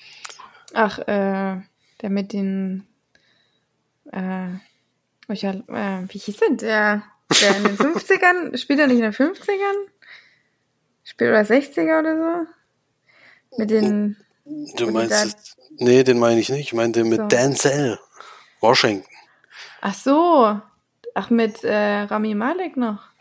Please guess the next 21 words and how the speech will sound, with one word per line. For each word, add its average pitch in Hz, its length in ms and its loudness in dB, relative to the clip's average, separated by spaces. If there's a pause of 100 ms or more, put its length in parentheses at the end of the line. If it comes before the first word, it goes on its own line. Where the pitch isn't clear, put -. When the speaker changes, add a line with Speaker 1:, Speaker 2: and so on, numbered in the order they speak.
Speaker 2:
Ja, 110 180 6
Speaker 1:
Nee. 87 100 -16 (180)
Speaker 2:
genau. 90 360 -2
Speaker 1:
Ja, 202 140 -6
doch. 190 160 -12 (680)
Keine 107 180 -2
Speaker 2:
The 110 60 4
Speaker 1:
Ahnung, 104 100 4
wie 120 60 6
er - 80 0
Speaker 2:
Little 143 120 4
Speaker 1:
heißt. - 180 4
Speaker 2:
Things 104 800 0 (300)
Speaker 1:
Ach 104 80 -12
so, 95 60 0
Speaker 2:
heißt 98 280 0
Speaker 1:
The 123 60 0
Speaker 2:
der. 139 180 6
Speaker 1:
Little 208 180 -12
Things, 220 320 -14
genau. 208 160 -14